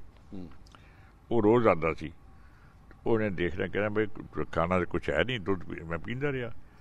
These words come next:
Speaker 2: ਇੱਕੀ ਦਿਨ ਦੇ ਬਾਅਦ ਬੁਖਾਰ ਉਤਰ ਗਿਆ।
Speaker 1: ਹੂੰ।
Speaker 2: ਉਹ ਫਿਰ ਆਇਆ ਬਾਈਵੇਂ ਦਿਨ, ਉਹਨੇ ਕਿਹਾ, "ਠੀਕ ਹੈ।"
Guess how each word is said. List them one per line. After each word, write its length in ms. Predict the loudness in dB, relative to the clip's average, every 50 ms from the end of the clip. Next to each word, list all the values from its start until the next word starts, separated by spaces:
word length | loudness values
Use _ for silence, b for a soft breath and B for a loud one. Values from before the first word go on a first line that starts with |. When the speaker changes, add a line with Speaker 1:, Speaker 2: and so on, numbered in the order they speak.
| b b b b b -14 -10
Speaker 2:
ਇੱਕੀ 280 | -10 -10 -2 4 4 4
ਦਿਨ 120 | 4 6
ਦੇ 100 | 4 4
ਬਾਅਦ 220 | 4 6 4 4 4
ਬੁਖਾਰ 360 | 2 -2 0 4 4 4 4
ਉਤਰ 260 | 4 2 2 0 -2
ਗਿਆ। 180 | -2 -10 -14 -16 -18 -18 -20 -18 -14
Speaker 1:
ਹੂੰ। 200 | -12 -12 -12 -12 -14 -16 -18 -20 -20 -20 -20 -20 -20 -6 0
Speaker 2:
ਉਹ 100 | 0 0
ਫਿਰ 240 | 0 0 0 2 4
ਆਇਆ 220 | 4 4 4 4
ਬਾਈਵੇਂ 380 | 2 2 0 0 2 0 0 -2
ਦਿਨ, 180 | -2 -4 -6 -6 -10 -10 -8
ਉਹਨੇ 200 | -6 -4 -4 -2
ਕਿਹਾ, 140 | -2 -2 -4
"ਠੀਕ 360 | -2 -4 -4 -4 -2 -2 -4
ਹੈ।" 120 | -4 -4